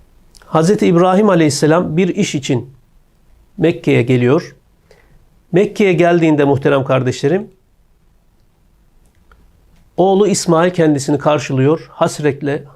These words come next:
kucaklıyor ve şunu söylüyor İbrahim Aleyhisselam, İsmail Aleyhisselam'a, "Ey yavrum, bana bir görev verildi. Yüce Allah burada kendi evini yapma görevini bana tevdi eyledi, bana verdi.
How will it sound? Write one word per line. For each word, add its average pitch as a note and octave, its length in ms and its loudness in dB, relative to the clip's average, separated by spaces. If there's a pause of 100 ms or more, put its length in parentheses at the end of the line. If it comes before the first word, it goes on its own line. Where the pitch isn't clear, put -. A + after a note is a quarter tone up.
kucaklıyor C3+ 760 -4 (800)
ve E3+ 340 0 (480)
şunu F#3+ 320 -2
söylüyor B2 440 -2
İbrahim B2 440 -2
Aleyhisselam, A2+ 500 -6
İsmail A#2+ 400 -4
Aleyhisselam'a, A2 680 -10
"Ey F3+ 160 2
yavrum, A#2 400 0 (920)
bana F#3 260 0
bir F#3 160 2
görev D3+ 440 0
verildi. A2 420 -4 (560)
Yüce D3 240 0
Allah D3+ 440 0
burada D3 540 -2
kendi C#3+ 320 -4
evini C#3+ 360 -4
yapma C#3+ 300 -4
görevini B2+ 440 -4
bana C3+ 360 -4 (280)
tevdi B2 300 -4
eyledi, A2+ 380 -4
bana B2+ 240 -2
verdi. G#2+ 380 -4